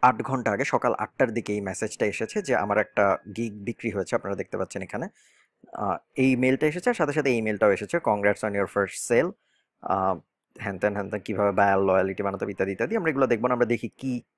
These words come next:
কি কিনেছে লোকটা। View your order-এ যাই আমরা, যে আমরা বুঝার চেষ্টা করি মানুষটা কি কিনেছে। দেখুন, আমি কিন্তু কিছুই করি নাই মাঝখানে। আমি just মাঝখানে তিন চার ঘন্টা সম্ভবত Fiverr-এ অনলাইন ছিলাম, একটা ট্যাবে just ওপেন করে রেখেছিলাম।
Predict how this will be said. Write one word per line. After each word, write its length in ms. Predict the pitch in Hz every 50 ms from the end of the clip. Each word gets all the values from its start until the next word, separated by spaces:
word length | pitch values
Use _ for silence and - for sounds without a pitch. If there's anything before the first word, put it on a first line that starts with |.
| _ _ -
কি 160 | 151 143 127
কিনেছে 380 | - - 131 117 107 - -
লোকটা। 260 | 104 104 95 - - 110
View 240 | 101 110 117 120
your 360 | 117 113 113 117 110 110 104 101
order-এ 240 | 98 107 104 107
যাই 220 | 101 98 98 98 101
আমরা, 240 | 98 104 131 196 240 _ _ _ _ _ _ _ _ _ _ _ _ _ _ _ -
যে 220 | 104 101 110 104
আমরা 160 | 101 101 107
বুঝার 280 | 98 107 113 104 113 101
চেষ্টা 240 | - 104 - - 104
করি 160 | 98 107 101
মানুষটা 240 | 101 98 92 - 104
কি 140 | - 107
কিনেছে। 320 | 95 - 107 101 98 - 170
দেখুন, 180 | 165 147 165
আমি 120 | 147 143 147
কিন্তু 160 | 156 156 170
কিছুই 320 | 156 180 156 - 220 202
করি 220 | 160 - 123 110 107
নাই 120 | 104 107
মাঝখানে। 520 | 104 101 92 - - - - 98 117 113 107 _ _ _ _ _ _ _ _
আমি 200 | - 113 123 131
just 180 | 117 147 143 - -
মাঝখানে 540 | 127 117 113 - - - 131 131 127 120 113 - _ _ _
তিন 140 | - 147 135
চার 180 | - 135 127 120
ঘন্টা 200 | 107 123 120 123
সম্ভবত 260 | - 131 123 127 127
Fiverr-এ 360 | 123 - 117 107 107 113 117
অনলাইন 340 | 107 104 107 107 110 113 117
ছিলাম, 220 | 110 - 170 196
একটা 200 | 180 120 - 139
ট্যাবে 280 | 123 - 123 113 107 120
just 260 | 110 123 120 - 123
ওপেন 180 | 98 - 113 107
করে 180 | 95 107 101
রেখেছিলাম। 480 | 98 95 - 101 - - 98 92 92 95